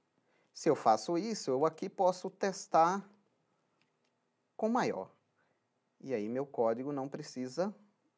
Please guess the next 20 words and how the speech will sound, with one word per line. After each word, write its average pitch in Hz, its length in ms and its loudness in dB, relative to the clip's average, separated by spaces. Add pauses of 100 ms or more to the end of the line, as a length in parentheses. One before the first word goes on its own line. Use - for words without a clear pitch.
(120)
de 233 120 -4
else. - 520 -2 (840)
Então 98 180 -16
vejam 143 360 -4
bem 151 240 -4
a 156 60 -8
mudança, 156 560 -12 (840)
né? 101 340 -12
A 104 80 -4
facilidade 127 720 0
é 175 40 -4
que 175 120 -6
aqui 147 200 -4
eu 147 60 -4
tô 143 160 -8
tudo 175 300 -8
comparando 120 640 -2
com 98 260 -10
o 98 40 -10
maior 151 500 -2